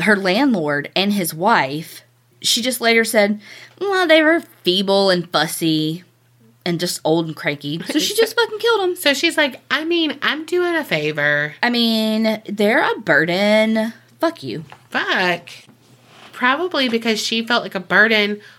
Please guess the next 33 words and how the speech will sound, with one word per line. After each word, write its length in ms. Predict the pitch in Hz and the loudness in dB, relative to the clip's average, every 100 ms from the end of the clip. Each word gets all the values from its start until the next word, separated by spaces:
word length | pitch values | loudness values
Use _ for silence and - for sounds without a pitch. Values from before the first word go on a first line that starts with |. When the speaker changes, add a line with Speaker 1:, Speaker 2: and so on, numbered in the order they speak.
| _ - | _ -2
Speaker 2:
on 300 | 196 202 208 | 2 2 2
her, 440 | 185 190 185 180 | 0 2 2 0
Speaker 1:
Mm-hmm. 540 | 175 156 156 180 196 - _ | -2 -4 -6 -8 -10 -18 _
Speaker 2:
I 100 | 170 | -4
would 160 | 175 165 | -4 -4
say, 240 | 185 165 | -4 -4
step 420 | 160 - 220 - - | -6 -4 -4 -4 -6
family, 580 | 156 156 160 170 208 208 - - _ _ _ _ _ | -4 -4 -4 -6 -6 -10 -20 -20 _ _ _ _ _
you 180 | - 196 | -2 0
know? 380 | 190 165 180 175 | 2 2 0 -4
So 460 | - - 175 175 170 | -8 -2 0 0 -2
she's 360 | 165 190 175 165 | -4 -6 -6 -6
like, 580 | 160 160 160 151 - _ _ _ _ _ _ _ _ - | -4 -4 -6 -12 -18 _ _ _ _ _ _ _ _ -4
everyone's 400 | 233 240 202 185 | -2 0 -2 -2
a 60 | |
burden, 540 | 185 202 196 185 180 135 - _ _ _ - | 2 2 4 2 0 -4 -12 _ _ _ -4
you 120 | 226 | 2
know 80 | 233 | 4
what 100 | 233 | 4
I 60 | 220 | 2
mean? 200 | 214 202 | 2 4
Speaker 1:
Yeah. 300 | 208 254 214 - - | 4 2 -2 -12 -10
Speaker 2:
And 180 | 196 190 | -6 -4
so 160 | 196 196 | -2 -2
she 140 | 190 | -2
probably, 720 | 180 233 294 214 180 180 - _ _ _ _ _ _ _ | -2 -2 0 -2 -2 -6 -12 _ _ _ _ _ _ _
well, 120 | 214 214 | -2 2
I 240 | 196 196 | 2 0
don't 160 | 165 151 | -4 -6
know. 120 | 156 | -4
I 100 | 196 | -2
don't 220 | 208 120 160 - - _ - | -2 -4 -8 -14 -20 _ -6
know. 180 | 180 | -4